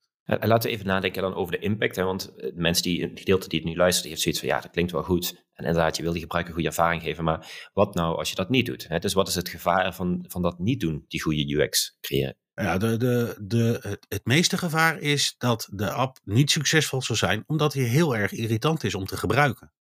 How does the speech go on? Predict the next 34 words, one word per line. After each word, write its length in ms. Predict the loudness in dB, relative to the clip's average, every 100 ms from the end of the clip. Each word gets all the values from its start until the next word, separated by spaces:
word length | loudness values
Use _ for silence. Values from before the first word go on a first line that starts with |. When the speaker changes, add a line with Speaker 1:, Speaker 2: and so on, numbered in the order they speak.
| _
Speaker 2:
En 120 | -2
dat 160 | 0 2
is, 260 | 2 0 0
dan 160 | -2
kan 180 | 2 2
je 80 | 2
nog 140 | 2
net 220 | 2 2
zoveel, 760 | 2 0 0 2 2 2 0 -8 -4
eh, 200 | -4 2
investeren 680 | 0 2 0 2 2 0
in 160 | -2 0
een 220 | 0 -2
goede 280 | -2 0 2
app, 240 | 2 2 0
maar 160 | -4
op 60 | -2
het 100 | 0
moment 260 | 2 2 2
dat 160 | 2
jij 320 | 2 2 0 -6 _ _ _
het 160 | -4 0
een 100 | 0
geen 400 | 2 2 2 0
gebruiksvriendelijke 960 | -4 2 2 2 0 2 4 4 0
app 240 | 0 -2 0
is 260 | -4 -4 -8
die, 540 | -4 0 0 -2 -10 _
die 340 | -2 0 0
eigenlijk 360 | 2 2 0 -2
doet 220 | 2 2
wat 240 | 4 0 2
je 80 | 2
zegt, 480 | 4 4 0 -10